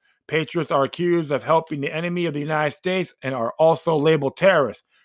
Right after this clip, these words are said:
From this point on, anything can happen. The war on terror, folks, is again, always been against its people. I believe the Israeli, uh, trigger may be the bigger,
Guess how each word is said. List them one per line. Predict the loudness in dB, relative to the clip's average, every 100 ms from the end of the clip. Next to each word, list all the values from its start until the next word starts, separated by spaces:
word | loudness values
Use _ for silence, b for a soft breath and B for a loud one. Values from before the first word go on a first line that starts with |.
| _
From | -6 -2
this | -4
point | -4 -2 0 -2 -2
on, | 2 4 2 -2
anything | -6 -6 -6 -4
can | -2
happen. | 0 -2 -4 -14 _ _ _ -14
The |
war | -4 -2 -2
on | -2
terror, | 0 2 0 -2
folks, | -4 -6
is | -14 -16 -14
again, | -10 -10 -4
always | -4 -4
been | -8
against | -10 -10 -12 -18
its | -18
people. | -16 -16 _ _ _ _ b b b -2
I | 0 2
believe | 4 6 6 4
the | 2
Israeli, | 2 2 2 4 2 0 -4 _ _ _ _ _ _ _ _ _ _
uh, | -6 -4 -4
trigger | 2 2 2 2
may | 0 0
be | 0
the | 0
bigger, | 0 -2 0 0 -2